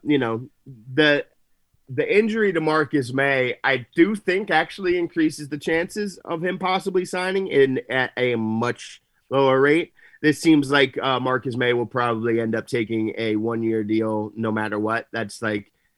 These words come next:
'cause an Achilles injury this late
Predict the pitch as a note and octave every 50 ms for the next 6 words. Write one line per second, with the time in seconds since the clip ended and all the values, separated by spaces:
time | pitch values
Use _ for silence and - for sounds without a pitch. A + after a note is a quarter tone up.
0 | _ _ _ _ - - C#3 B2 A#2 A#2 A#2+ _ _ _ _ _ - C#3 C#3+ C#3+
1 | C#3+ C3 - - - F#3+ F#3+ G3 F#3 F3+ D#3 C3 D#3 D3 C#3+ C3 C#3+ C#3+ C#3 B2+
2 | A#2 G#2 A#2+ C3 D3+ D3+ - - A2+ A#2 B2 C3 C3+ C#3+ D3+ - _